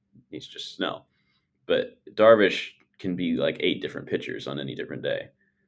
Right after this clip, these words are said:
Uh, is he gonna use the curveball? Is he gonna use the slider? Is he gonna use the fastball more heavily?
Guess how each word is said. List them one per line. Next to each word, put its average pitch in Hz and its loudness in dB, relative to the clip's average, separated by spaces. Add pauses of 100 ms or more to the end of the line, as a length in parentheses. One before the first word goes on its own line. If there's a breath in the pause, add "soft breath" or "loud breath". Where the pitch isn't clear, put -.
(400)
Uh, 57 -8
is 82 -4
he 78 -8
gonna 76 -4
use 69 -6
the - -4
curveball? - 0
Is - -12
he - -12
gonna 71 -6
use 82 -6
the - -12
slider? - 0 (120)
Is - -20
he - -10
gonna 62 -6
use 57 -8
the - -10
fastball 110 2
more 58 -8
heavily? - -8